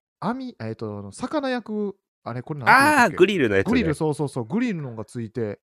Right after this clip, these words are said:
Speaker 2: うん。
Speaker 1: これがすごい嬉しい。グラタンとかもできるし。
Speaker 2: あ、この魚焼くやつで、この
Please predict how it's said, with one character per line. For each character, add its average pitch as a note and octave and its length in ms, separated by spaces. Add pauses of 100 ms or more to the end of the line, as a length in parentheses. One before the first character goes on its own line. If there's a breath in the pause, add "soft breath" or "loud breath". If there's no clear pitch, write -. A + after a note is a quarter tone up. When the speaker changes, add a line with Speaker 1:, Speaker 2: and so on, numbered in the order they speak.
(400)
Speaker 2:
う B2+ 60
ん。 F#2+ 240
Speaker 1:
こ - 220
れ F#3 120
が E3+ 120
す - 160
ご C#3 100
い C3 40
嬉 A#2+ 220
し - 80
い。 A#2 100 (180)
グ A#2 100
ラ B2+ 120
タ B2+ 140
ン C3 80
と A#2+ 80
か - 80
も F#2 100
で F#2 100
き - 100
る F2+ 100
し。 - 180
Speaker 2:
あ、 - 120 (120)
こ C#3 100
の B2+ 280
魚 C#3 480
焼 C3+ 180
く D3 60
や C3+ 80
つ A2 160
で、 F#2+ 80
こ - 140
の D#3 80